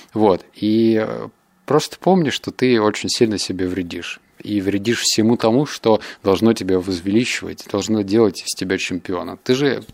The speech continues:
гипотетический чемпион или чемпионка. Вот номер три. Что же приводит гены в действие? Изящный ответ на этот вопрос был дан в дев-,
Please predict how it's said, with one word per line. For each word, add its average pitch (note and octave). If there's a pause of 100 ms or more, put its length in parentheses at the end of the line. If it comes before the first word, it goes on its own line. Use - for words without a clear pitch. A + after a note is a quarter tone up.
гипотетический A2
чемпион A#2
или E2+
чемпионка. F#2+ (920)
Вот C#3
номер C3
три. G2 (960)
Что -
же D3+
приводит G#2
гены A2+
в G2+
действие? G2 (460)
Изящный A#2
ответ D3
на B2+
этот A2
вопрос C3+
был G#2
дан B2+
в G2
дев-, G2